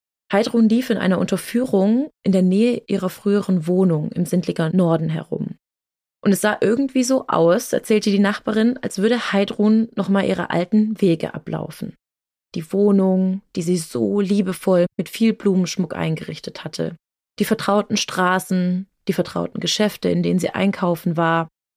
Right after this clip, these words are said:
Aber auch der Bahnhof, wo ihr Sohn Andreas sich vor sieben Jahren und sechs Wochen kurz vor Weihnachten das Leben nahm. Lobt Gott, ihr Christen,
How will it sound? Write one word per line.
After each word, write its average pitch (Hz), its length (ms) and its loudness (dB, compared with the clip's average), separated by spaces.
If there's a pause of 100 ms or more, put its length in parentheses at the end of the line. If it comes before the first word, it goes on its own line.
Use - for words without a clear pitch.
Aber 185 180 -2
auch 190 140 -6
der 208 100 0
Bahnhof, 165 920 -2
wo 196 60 0
ihr 196 120 4
Sohn 190 220 -2
Andreas 180 520 -2
sich 165 160 -10
vor 180 140 0
sieben 185 360 -2
Jahren 185 440 -2 (100)
und 175 160 -4
sechs - 360 -4
Wochen 175 420 -2 (220)
kurz 208 260 -4
vor 190 220 -6
Weihnachten 165 560 -4
das 170 180 -10
Leben 156 240 -4
nahm. - 380 -8 (800)
Lobt 240 420 0
Gott, - 380 -4 (180)
ihr 170 160 0
Christen, - 640 -6